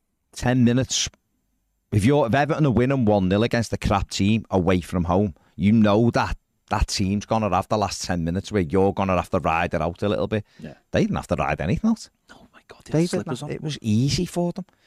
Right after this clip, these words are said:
Speaker 1: And that was down to us.
Speaker 2: Seen on the sideline, uh,
Speaker 1: So.
Speaker 2: Arteta was cutting bit of, bit of leg.
Speaker 1: Was he?
Speaker 2: Yeah,
Speaker 1: Yeah,
Speaker 2: yeah.
Speaker 1: just a bit of
Speaker 2: Just a
Speaker 1: carving.
Speaker 2: gambon.
Speaker 1: Fair play
Speaker 2: Little
Speaker 1: to
Speaker 2: bit
Speaker 1: him.
Speaker 2: of gambon he
Speaker 1: Fair
Speaker 2: was
Speaker 1: play
Speaker 2: having
Speaker 1: to
Speaker 2: there.
Speaker 1: him. Fair play to him.
Speaker 2: I don't know whether that's
Speaker 1: No.
Speaker 2: Spanish for
Speaker 1: No.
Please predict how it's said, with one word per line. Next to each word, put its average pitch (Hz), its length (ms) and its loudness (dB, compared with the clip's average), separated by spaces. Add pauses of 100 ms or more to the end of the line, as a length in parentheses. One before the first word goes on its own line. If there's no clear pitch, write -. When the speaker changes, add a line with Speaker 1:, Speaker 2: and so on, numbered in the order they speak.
(140)
Speaker 1:
And 127 180 2
that 151 160 -2
was 143 140 -4
down 123 320 -4
to 107 260 -6
us. - 300 -14
Speaker 2:
Seen 190 320 -12
on 240 80 -12
the 240 80 -18
sideline, 214 580 -16 (160)
uh, 165 40 -18 (120)
Speaker 1:
So. 151 80 -14
Speaker 2:
Arteta 147 440 -16
was 208 100 -20
cutting - 300 -20 (260)
bit 190 100 -14
of, 180 140 -14 (720)
bit 143 80 -16
of 139 80 -14
leg. 135 320 -14 (160)
Speaker 1:
Was 139 220 0
he? 180 80 -6
Speaker 2:
Yeah, 170 220 -2
Speaker 1:
Yeah, - 40 -2
Speaker 2:
yeah. 120 200 -6
Speaker 1:
just 135 100 -12
a - 40 -18
bit 135 100 0
of 139 80 -6
Speaker 2:
Just - 40 -8
a - 60 0
Speaker 1:
carving. 147 320 0
Speaker 2:
gambon. 156 320 -8
Speaker 1:
Fair 254 260 -6
play - 200 -12
Speaker 2:
Little 185 120 -10
Speaker 1:
to - 60 -12
Speaker 2:
bit 190 80 -6
Speaker 1:
him. 170 200 -10
Speaker 2:
of 165 120 -14
gambon 196 140 -8
he 214 60 -10
Speaker 1:
Fair 226 200 0
Speaker 2:
was - 80 -6
Speaker 1:
play - 140 0
Speaker 2:
having 131 140 0
Speaker 1:
to - 60 -
Speaker 2:
there. 175 40 2
Speaker 1:
him. 196 120 -2
Fair 147 300 -2
play 120 220 0
to - 160 -2
him. 151 120 0
Speaker 2:
I - 60 -18
don't 87 120 -16 (120)
know - 60 -20
whether - 180 -18
that's - 320 -16
Speaker 1:
No. 67 220 0 (100)
Speaker 2:
Spanish - 420 -12
for 87 160 -12
Speaker 1:
No. 87 220 -4